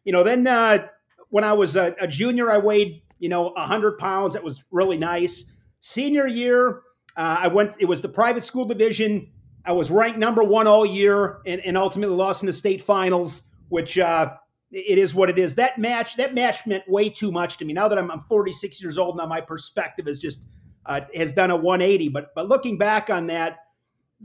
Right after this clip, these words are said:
it was just a wrestling match. It was really important then.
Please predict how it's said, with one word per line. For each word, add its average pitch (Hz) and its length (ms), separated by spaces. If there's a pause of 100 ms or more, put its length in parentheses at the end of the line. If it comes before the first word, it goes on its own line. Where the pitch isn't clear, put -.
(140)
it 202 180
was 180 160
just 247 300
a 233 40
wrestling 214 480
match. 165 220
It 196 60
was 156 120
really 247 280
important 202 480
then. 214 380